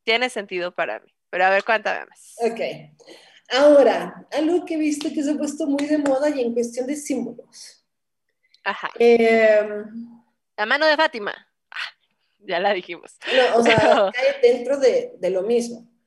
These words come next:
Speaker 2: No,
Speaker 1: Ajá.
Speaker 2: lo que he visto es que se ha puesto bastante de moda el dibujarte un símbolo en el cuerpo, lo cual
Speaker 1: Ah, los, las
Speaker 2: eh,
Speaker 1: runas,
Speaker 2: está
Speaker 1: las
Speaker 2: bien.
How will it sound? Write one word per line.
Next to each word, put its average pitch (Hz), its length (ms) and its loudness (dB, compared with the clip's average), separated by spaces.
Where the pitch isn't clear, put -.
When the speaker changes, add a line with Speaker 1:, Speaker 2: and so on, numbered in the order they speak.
Speaker 2:
No, 277 360 -2
Speaker 1:
Ajá. 269 220 0
Speaker 2:
lo - 60 -2
que 349 40 -6
he 349 40 -4
visto 359 340 -2
es 240 320 0
que 302 440 -4
se - 180 -6
ha 226 160 -8
puesto 240 760 0
bastante 233 720 -2
de 175 220 -6
moda 196 500 -2
el 170 340 -6
dibujarte 240 600 0
un 277 120 0
símbolo - 600 -6
en 202 140 -12
el 190 140 -10
cuerpo, 208 300 -4
lo 190 140 -10
cual 392 260 -6
Speaker 1:
Ah, 240 380 2
los, 185 420 -6
las 175 380 -4
Speaker 2:
eh, 214 180 4
Speaker 1:
runas, 220 100 2
Speaker 2:
está 269 360 0
Speaker 1:
las 233 240 4
Speaker 2:
bien. 247 320 -8